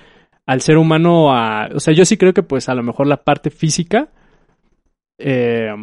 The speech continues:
pues sí se ha mitigado, ¿no? O sea, el sufrimiento físico quizá,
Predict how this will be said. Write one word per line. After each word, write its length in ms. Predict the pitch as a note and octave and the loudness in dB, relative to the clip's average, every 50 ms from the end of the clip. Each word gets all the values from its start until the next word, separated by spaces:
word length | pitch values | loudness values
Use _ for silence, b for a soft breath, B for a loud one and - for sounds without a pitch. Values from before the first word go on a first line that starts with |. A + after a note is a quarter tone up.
| G#2 A#2+ C3+ _ _ _ _ _ _ _ | -18 -20 -20 _ _ _ _ _ _ _
pues 200 | - - E3+ D#3+ | 0 2 2 4
sí 140 | - F#3+ G3 | 4 2 2
se 140 | - - G3 | 4 4 4
ha 100 | F#3+ F#3 | 4 6
mitigado, 520 | F3+ E3 C#3+ - - C3 B2+ C3+ A#2+ G2+ | 4 2 2 2 0 2 2 2 2 0
¿no? 140 | G2 - - | -2 -6 -10
O 60 | D3+ | -10
sea, 220 | C#3 - - - A2 | -10 -12 -12 -12 -12
el 120 | A2 G#2 | -12 -12
sufrimiento 580 | - - B2 - B2+ B2+ C3 C3+ C3 C3 - D3 | -12 -12 -10 -8 -6 -4 -2 -2 -2 -2 -4 -6
físico 440 | - - D#3 C#3 - C#3 - B2 - | -2 -2 -4 -4 -4 -10 -12 -14 -16
quizá, 340 | - B2+ - - - - | -14 -14 -14 -14 -14 -16